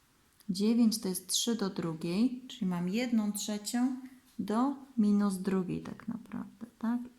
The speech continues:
X równe jedna trzecia do minus drugiej, czyli logarytm jest równy minus dwa. Logarytm o podstawie jedna trzecia z dwudziestu siedmiu to też będzie minus,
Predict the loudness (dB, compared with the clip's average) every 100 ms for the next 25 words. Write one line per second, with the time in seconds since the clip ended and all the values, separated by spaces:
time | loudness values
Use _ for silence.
0 | _ -4 -4 -10 -8 -6 -6 -6 -6 -4
1 | -2 -2 -2 -2 -6 -10 -6 -4 -4 -4
2 | -4 -6 -18 _ _ _ _ -4 4 4
3 | 4 2 -2 -6 -6 -8 -6 -4 -2 0
4 | -2 -2 -2 -2 -4 -6 -4 -2 0 2
5 | 2 2 -4 -8 -4 0 2 0 -4 -16
6 | _ _ _ _ _ _ _ _ _ _
7 | _ _ _ _ _ _ _ _ _ _
8 | _ _ _ _ _ _ _ _ _ _
9 | _ _ -12 -6 -4 -2 -4 -6 -10 -8
10 | -6 -4 -4 -2 -2 -2 -4 -4 -6 -6
11 | -6 -6 -6 -4 -4 -4 -4 -4 -4 -4
12 | -2 0 -2 -6 -10 -6 -4 -2 -2 -2
13 | -2 0 0 -2 -6